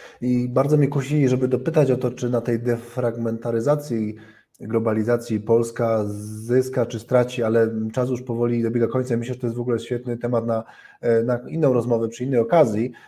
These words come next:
Ja bym chciał Cię na koniec, Piotrze, zapytać o to, o co zawsze pytam moich gości, czyli o udaną reformę w Polsce, która, e, miała miejsce w ostatnich latach. Niekoniecznie chodzi o ten rząd, może być poprzedni.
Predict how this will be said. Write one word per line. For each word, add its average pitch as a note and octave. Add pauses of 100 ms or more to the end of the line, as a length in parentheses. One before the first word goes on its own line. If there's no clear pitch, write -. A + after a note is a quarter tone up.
(100)
Ja A#2
bym E3
chciał D#3
Cię D3+
na C#3+
koniec, D3+
Piotrze, D3
zapytać C#3
o A#2+
to, A#2+
o A#2+
co A#2
zawsze A#2
pytam A#2
moich A2
gości, C3
czyli A#2
o G#2+
udaną A2+
reformę A2
w -
Polsce, A2
która, G#2+ (440)
e, G#2
miała A#2+
miejsce A#2
w -
ostatnich A2
latach. A#2+
Niekoniecznie A#2+
chodzi G#2+
o A2+
ten A#2+
rząd, A2+
może G#2+
być G#2
poprzedni. A#2+